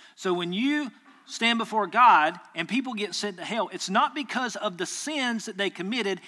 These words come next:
it's because they did not believe in Jesus enough to forgive them and rescue them, bring them out of those sins. That's the sin of the world. That's what people are gonna be judged on. Faith,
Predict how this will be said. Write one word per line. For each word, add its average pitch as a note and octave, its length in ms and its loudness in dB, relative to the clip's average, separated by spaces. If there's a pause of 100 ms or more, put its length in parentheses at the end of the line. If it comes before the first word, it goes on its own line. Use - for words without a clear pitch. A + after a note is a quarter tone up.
(140)
it's F#3+ 140 -4
because G#3+ 360 -4
they G3 120 0
did F3+ 180 -2
not C#4 240 2
believe B3+ 340 -6
in A3 120 -4
Jesus G3 460 -6
enough F#3 300 -2 (280)
to D#3 80 -8
forgive G3+ 480 -8
them A3+ 240 -4
and D#3+ 200 -8
rescue G3 480 -4
them, D#3 360 -2 (220)
bring G#3 200 0
them G3 180 0 (140)
out F#3+ 360 2
of E3+ 160 -6
those E3 200 -2
sins. A#2 640 -8 (1300)
That's F#3 240 6
the E3 60 -10
sin E3+ 220 -6
of D#3 80 -6
the D3 80 -6
world. C3+ 320 -6 (360)
That's F#3 220 4
what A3 140 -4
people F3+ 220 -6
are E3 60 -4
gonna D3+ 160 -6
be C#3+ 100 -6
judged F#3+ 400 -6
on. A2 100 -12 (1080)
Faith, - 640 -6